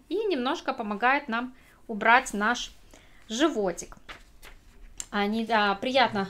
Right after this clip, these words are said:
оборачивают. А, достаточно тонкие. По размерам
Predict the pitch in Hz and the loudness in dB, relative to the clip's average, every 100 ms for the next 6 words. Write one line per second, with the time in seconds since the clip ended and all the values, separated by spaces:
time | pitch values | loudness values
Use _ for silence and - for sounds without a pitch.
0 | - 208 226 226 185 - - - 202 185 | -4 0 4 4 2 -2 -16 -10 -6 0
1 | 220 220 339 370 381 370 359 370 311 240 | 0 6 6 8 4 4 2 4 2 4
2 | 202 - 170 - - - - - - 302 | 0 -4 -12 -12 -18 -16 -4 -2 4 10
3 | 359 311 294 277 285 277 208 | 12 12 10 4 2 2 0